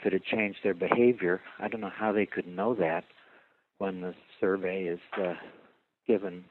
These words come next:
while they're still at the park. But anyway, th-, my larger question is, there are, there is this whole field of visitor studies, and it didn't seem to be informing the study, uh, of the Clemson people.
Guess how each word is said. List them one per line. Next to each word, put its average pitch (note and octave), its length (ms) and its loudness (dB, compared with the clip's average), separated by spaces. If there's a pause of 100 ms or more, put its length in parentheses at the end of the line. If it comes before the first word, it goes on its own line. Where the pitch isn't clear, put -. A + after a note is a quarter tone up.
while F2 140 2
they're F2+ 160 -4
still F#2+ 180 -2
at - 100 -6
the - 60 -8
park. G2+ 320 4 (600)
But C3+ 120 10
anyway, C#3 260 8 (380)
th-, C#3+ 120 -2
my C#3 200 10
larger C#3 400 12
question - 420 4
is, A2 140 2 (720)
there A2+ 140 10
are, B2 220 8
there A#2+ 200 10
is D#3+ 160 10
this B2 100 8 (100)
whole B2 160 4 (100)
field A2+ 220 6
of G2+ 100 0
visitor G#2 380 -2 (100)
studies, A2+ 420 2
and G#2+ 160 -4
it G#2 120 -4
didn't C3+ 280 8 (100)
seem C3+ 260 0
to G#2+ 60 -4
be G2 180 -2
informing G2 720 -4 (140)
the G#2 80 -4 (100)
study, F#2+ 400 2 (600)
uh, F2+ 320 -4
of F#2+ 140 -10
the G2 60 -8
Clemson A2+ 540 -2
people. - 340 -10